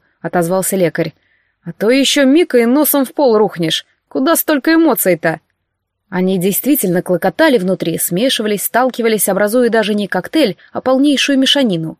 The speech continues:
местами неприятную. Вкус напоминал смесь добротного супа с пирожными, яблоками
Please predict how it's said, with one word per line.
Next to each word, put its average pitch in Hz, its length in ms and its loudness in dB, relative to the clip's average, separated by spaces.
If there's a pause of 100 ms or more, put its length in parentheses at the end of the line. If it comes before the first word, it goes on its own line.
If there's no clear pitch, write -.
(140)
местами 175 420 -2
неприятную. 214 720 -2 (340)
Вкус - 280 -2
напоминал 262 460 2
смесь 262 400 0 (260)
добротного 277 600 2
супа 254 360 2
с - 100 -2
пирожными, 185 680 0 (160)
яблоками 277 680 0